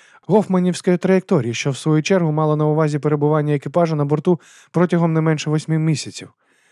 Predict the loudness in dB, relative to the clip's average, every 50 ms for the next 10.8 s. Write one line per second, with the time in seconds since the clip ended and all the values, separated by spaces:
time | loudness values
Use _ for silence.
0 | _ _ -4 0 0 0 2 2 2 2 2 0 0 0 2 2 2 2 2 2
1 | 0 2 0 -2 -2 -2 -4 -6 -4 -2 -2 0 0 -2 -2 -2 -2 -2 -2 -2
2 | -2 -2 0 0 0 0 0 0 2 0 0 0 2 2 2 2 2 -2 -4 -8
3 | -6 -2 -2 0 0 0 -2 -4 _ _ -4 -2 2 4 4 4 4 4 2 2
4 | 0 0 -2 -2 0 0 0 0 0 0 -2 0 0 0 -2 -2 -2 -4 -4 -2
5 | -4 -6 -6 -10 -16 -18 -20 -20 _ _ _ _ _ _ _ _ _ _ -4 -4
6 | -2 0 0 -2 -4 -6 _ _ _ _ _ _ _ _ _ _ _ _ -4 -4
7 | 0 0 0 0 2 2 2 2 2 2 2 0 -2 -2 0 0 2 2 2 0
8 | 2 2 2 0 0 -2 -2 -2 -2 -2 -2 0 2 2 0 0 0 -2 0 0
9 | 0 0 0 0 -2 -2 -2 0 2 2 2 2 2 0 -2 -4 -4 -2 -2 -2
10 | -2 -2 0 -2 -4 -4 -4 -6 -6 -6 -4 -6 -8 -10 -12